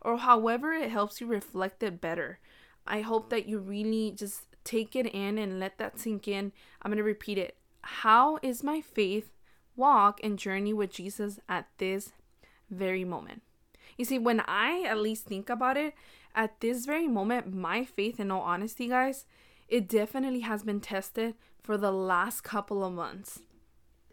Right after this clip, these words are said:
If you truly are honest within yourself, and maybe you find yourself saying, "You know what, Vanessa? You know what? You're right. I am encountering a dry patch within my faith right now."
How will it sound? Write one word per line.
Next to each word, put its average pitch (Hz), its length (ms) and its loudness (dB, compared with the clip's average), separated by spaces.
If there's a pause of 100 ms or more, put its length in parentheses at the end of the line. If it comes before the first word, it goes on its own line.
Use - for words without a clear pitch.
(420)
If 240 160 0
you 240 180 2
truly 269 600 -4
are 247 240 2
honest 220 320 0
within 196 360 -2
yourself, 202 720 -2 (360)
and 214 100 0
maybe 220 220 4
you 233 160 2
find 214 260 0
yourself 208 340 -2
saying, 202 300 -2
"You 196 100 -2
know 202 160 0
what, 226 240 0
Vanessa? 220 640 -2 (520)
You 214 100 -4
know 208 100 0
what? 277 220 0
You're 254 200 2
right. 190 380 -2 (340)
I 233 120 2
am 262 180 2
encountering 220 640 0
a 202 80 0
dry 190 440 0
patch 240 600 2 (300)
within 220 260 4
my 208 160 2
faith 214 380 -2
right 196 220 -4
now." 180 340 -4